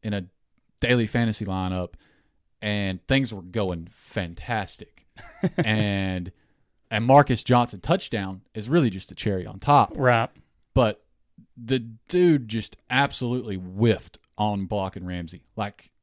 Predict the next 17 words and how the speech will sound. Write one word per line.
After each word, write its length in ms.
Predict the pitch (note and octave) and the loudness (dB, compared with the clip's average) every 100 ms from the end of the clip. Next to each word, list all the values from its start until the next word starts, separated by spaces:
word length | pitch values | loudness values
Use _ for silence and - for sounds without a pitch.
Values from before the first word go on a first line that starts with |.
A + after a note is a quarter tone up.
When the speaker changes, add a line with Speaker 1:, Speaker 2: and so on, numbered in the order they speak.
| _ - | _ -6
Speaker 1:
I 140 | A#2 | 0
don't 180 | C#3 C3+ | 2 2
even 260 | B2 A2+ A2 | 0 -2 -2
know. 300 | A2 G#2+ G#2+ | -2 -2 0
I 200 | B2+ D3 | 2 2
haven't 300 | C#3+ B2 A#2 | 2 0 -4
went 180 | A2+ A2 | -6 -4
back 180 | A2+ G2+ | -6 -6
and 140 | F2+ | -4
watched 320 | G#2 C3 - | -2 -2 -2
that 140 | A#2+ A2+ | -4 -6
specific 480 | - A2 A#2+ A#2 - | -10 -8 -8 -10 -6
play, 360 | A#2 A2+ A2 - _ _ _ _ _ - | -2 -2 -2 -8 _ _ _ _ _ -2
but 300 | A2+ - _ _ - | -2 -2 _ _ -8
in 180 | A2+ A2 | -6 2
real 220 | D3 D3+ | 4 4
time, 580 | - C#3 C#3+ A#2+ G#2 | 2 4 6 4 2